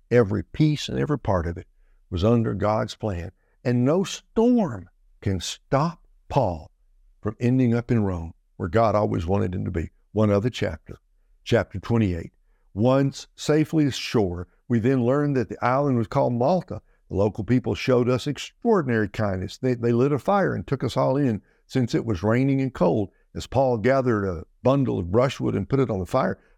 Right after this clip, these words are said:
a viper came out because of the heat and fastened itself on his hand. When the local people saw the snakes hanging from his hand, they said to one another, "This man no doubt is a murderer, even though he has escaped the sea. Justice has not allowed him to live." But he shook the snake off into the fire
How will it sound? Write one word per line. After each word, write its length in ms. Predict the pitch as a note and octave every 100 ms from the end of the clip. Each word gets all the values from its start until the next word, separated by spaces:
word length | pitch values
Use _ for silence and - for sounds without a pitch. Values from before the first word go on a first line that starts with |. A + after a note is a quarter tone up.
| -
a 80 |
viper 480 | F#2 A2+ C#3 D3 A#2
came 280 | - C3 A#2
out 220 | C#3 C3
because 300 | G#2+ C3 G2+
of 100 | G#2
the 80 | F#2+
heat 240 | G#2 D3+
and 100 | -
fastened 540 | E2+ G#2+ C3+ C3+ C3 B2
itself 400 | A2+ C#3 C3 A2
on 100 | A#2+
his 140 | G#2
hand. 320 | C#3 D#3 A2 - _ _
When 120 | A#2 A2
the 100 | G#2
local 300 | C#3 C3 G#2+
people 300 | C#3 A#2+ A#2
saw 220 | C#3 C3
the 100 | G#2
snakes 520 | - C3+ C3+ - - -
hanging 320 | C3+ C#3+ A#2
from 200 | A#2+ G#2+
his 120 | G2+
hand, 280 | C3 C#3 G#2+
they 80 | A2+
said 280 | - D3
to 80 | A2
one 160 | G#2+ A2
another, 380 | G#2+ C3+ G#2+ - _ _
"This 240 | A#2+ D3+ C#3
man 280 | C3+ B2+
no 120 | B2 A#2+
doubt 280 | B2+ C#3+
is 160 | C3+ F#2+
a 40 |
murderer, 600 | G2+ G2+ E3 E3+ A2 F2+ - _ C3
even 200 | C3+ C3
though 160 | B2
he 120 | B2
has 160 | A#2 F2
escaped 440 | G#2 - C#3 B2+
the 60 | -
sea. 280 | - F3 E3
Justice 600 | F2+ A2 E3 - C3 -
has 180 | A#2 A#2+
not 180 | B2
allowed 360 | A2+ G#2+ C#3+ C3
him 180 | C3 C3+
to 80 | A#2+
live." 320 | A#2+ C3+ F#2 - _ _
But 140 | A2+
he 100 | G#2
shook 320 | E2+ - G#3 -
the 100 | -
snake 360 | - C#3 D3
off 180 | C3+ A#2+
into 180 | C3 A2+
the 120 | G#2
fire 360 | C3 D3 D#3